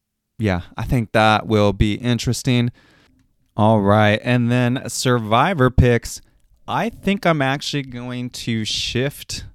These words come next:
from Nico to Kale LaVisca. Um, I just think with Kale,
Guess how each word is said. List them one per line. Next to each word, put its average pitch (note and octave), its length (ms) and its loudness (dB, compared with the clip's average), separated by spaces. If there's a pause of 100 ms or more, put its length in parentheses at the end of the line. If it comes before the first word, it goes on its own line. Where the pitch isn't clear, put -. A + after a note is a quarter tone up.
(160)
from A2+ 880 0
Nico G#2 840 0 (360)
to A2 440 0
Kale C3+ 440 -4
LaVisca. G2+ 840 -2 (180)
Um, G2+ 520 -2 (640)
I - 60 -6
just D3+ 100 -8
think G3+ 140 -4
with A#2+ 160 0
Kale, A2+ 480 -2